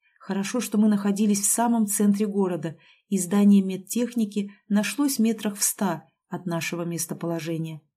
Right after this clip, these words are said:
А еще было очень кстати знать язык жестов, ибо в детстве мы все его выучили ради Андрея. «Ты себя нормально чувствуешь?» — изобразила руками.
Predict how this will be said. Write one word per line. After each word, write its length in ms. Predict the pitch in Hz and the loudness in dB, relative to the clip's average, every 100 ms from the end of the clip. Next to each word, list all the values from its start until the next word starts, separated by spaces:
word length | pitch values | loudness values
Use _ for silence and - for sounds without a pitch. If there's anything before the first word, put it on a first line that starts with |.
| _ _ _ _ _ - | _ _ _ _ _ -6
А 120 | 190 | 0
еще 440 | 202 202 - 302 | 2 0 0 0
было 260 | 233 233 233 | 2 2 2
очень 380 | 226 214 220 202 | 0 0 2 2
кстати 640 | - - 262 269 262 254 196 | 0 -2 0 0 -2 -4 0
знать 380 | 185 240 240 | 2 2 0
язык 300 | 240 220 254 | -2 0 0
жестов, 600 | 214 202 190 180 190 175 - _ _ _ | 0 0 2 0 -4 -8 -12 _ _ _
ибо 220 | 202 190 | -2 0
в 100 | 180 | -2
детстве 640 | 170 233 269 - 190 175 180 | 0 0 0 0 -2 -4 0
мы 160 | 220 | 0
все 340 | 240 - 285 233 | 0 0 2 2
его 180 | 180 180 | 2 0
выучили 640 | 190 185 175 175 165 - | 0 0 -2 -6 -4 -4
ради 240 | 175 185 190 | -6 -4 -2
Андрея. 580 | 196 196 170 160 156 - _ _ _ _ - | 2 2 0 -4 -8 -14 _ _ _ _ -4
«Ты 200 | 240 240 | 0 2
себя 460 | - 214 190 208 | 2 0 0 0
нормально 580 | 185 233 185 226 277 269 | 0 0 0 2 4 4
чувствуешь?» — 800 | 269 214 202 - 165 156 - _ _ _ | 2 -4 -4 -4 -8 -8 -12 _ _ _
изобразила 640 | - 165 175 175 165 170 165 | -8 -6 -4 -4 -2 -2 -4
руками. 500 | 170 175 165 156 | -4 -6 -6 -6